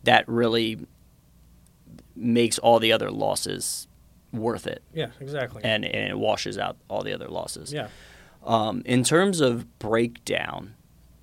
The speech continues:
Speaker 1: I mean, either you personally or what you put out there,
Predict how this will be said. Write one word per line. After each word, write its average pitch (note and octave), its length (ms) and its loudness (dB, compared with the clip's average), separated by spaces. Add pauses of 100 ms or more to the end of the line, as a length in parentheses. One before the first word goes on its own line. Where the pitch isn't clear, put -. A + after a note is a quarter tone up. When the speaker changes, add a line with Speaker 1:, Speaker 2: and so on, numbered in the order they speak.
(160)
Speaker 1:
I A#2 80 2
mean, A2+ 580 -2 (1000)
either C#3 260 4
you D3 240 2
personally B2+ 800 2
or A2 180 -2
what A2 180 -2
you A2+ 100 -4
put A2 220 -4
out A2 220 2
there, A2 280 0